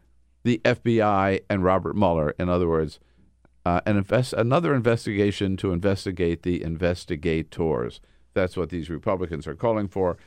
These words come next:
Uh, Congressman Jerry Nadler from New York put it right to Rosenstein. Do you see any reason at all to fire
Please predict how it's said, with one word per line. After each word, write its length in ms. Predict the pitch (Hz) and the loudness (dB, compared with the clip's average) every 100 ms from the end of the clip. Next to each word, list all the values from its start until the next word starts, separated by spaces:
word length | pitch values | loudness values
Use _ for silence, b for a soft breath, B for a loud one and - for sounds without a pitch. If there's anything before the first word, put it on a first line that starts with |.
| b b b | b b b
Uh, 260 | 131 123 - | -2 -2 -4
Congressman 440 | - 175 123 131 120 | -2 -2 -2 -4 0
Jerry 260 | 123 113 | 0 2
Nadler 360 | 113 113 98 95 | 0 0 0 -2
from 160 | 95 | -2
New 120 | 95 90 | -2 -2
York 380 | 98 101 92 - _ _ | 0 0 -2 -8 _ _
put 140 | 117 | 0
it 100 | 104 - | 0 2
right 300 | 95 98 92 | 2 2 0
to 140 | 95 | -2
Rosenstein. 760 | 82 87 90 85 - 82 80 80 b b | 0 0 0 -4 -2 0 0 -4 b b
Do 80 | - | 0
you 160 | 139 180 | 2 2
see 320 | - 139 - 147 | 0 0 0 0
any 160 | 147 | 2
reason 340 | 120 120 107 98 | 2 2 2 2
at 120 | 107 | 4
all 360 | 113 98 92 - - | 4 4 0 -4 -6
to 100 | 92 | -2
fire 480 | - 123 107 82 | 2 2 4 0